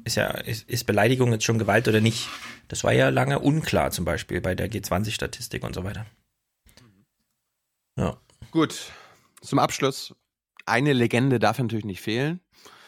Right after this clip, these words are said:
Speaker 2: Eine eher linksorientierte Legende in den Tagesthemen. Darf die jetzt, du darfst jetzt mal raten, darf Ulrich Wickert,
Speaker 1: Mhm.
Speaker 2: darf der jetzt ein politisches Thema einführen? Mit seinem linksgrün vers-, mit seiner linksgrün versifften Haltung?
Speaker 1: Und er erzählt bestimmt was zu Werten.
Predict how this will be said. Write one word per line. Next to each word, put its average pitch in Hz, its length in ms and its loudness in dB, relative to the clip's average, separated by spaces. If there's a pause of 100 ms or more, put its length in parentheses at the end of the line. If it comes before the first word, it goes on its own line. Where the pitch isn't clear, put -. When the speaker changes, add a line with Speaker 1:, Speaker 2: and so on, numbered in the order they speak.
(200)
Speaker 2:
Eine 107 320 0
eher 101 160 0
linksorientierte 147 1200 2
Legende 143 440 0
in 143 100 -2
den 135 80 -6
Tagesthemen. 139 680 -2 (680)
Darf 120 200 2
die 139 120 -2
jetzt, 156 260 0
du 160 40 -10
darfst 131 220 2
jetzt 151 120 -2
mal 135 100 2
raten, 117 320 2
darf 127 420 0
Ulrich 135 440 2
Wickert, 104 480 0 (720)
Speaker 1:
Mhm. 117 100 2
Speaker 2:
darf 98 140 6
der 127 120 4
jetzt 139 160 2
ein 117 300 0
politisches 151 600 0
Thema 156 300 2
einführen? 147 600 -2 (760)
Mit 110 140 -6
seinem 107 240 2
linksgrün 131 760 2
vers-, 117 400 0
mit 127 160 0
seiner 123 160 4
linksgrün 139 540 2
versifften 135 440 0
Haltung? 147 300 2
Speaker 1:
Und - 80 2
er 82 80 4
erzählt 104 280 -2
bestimmt - 280 -2
was 101 160 0
zu 95 220 -4
Werten. 95 440 -2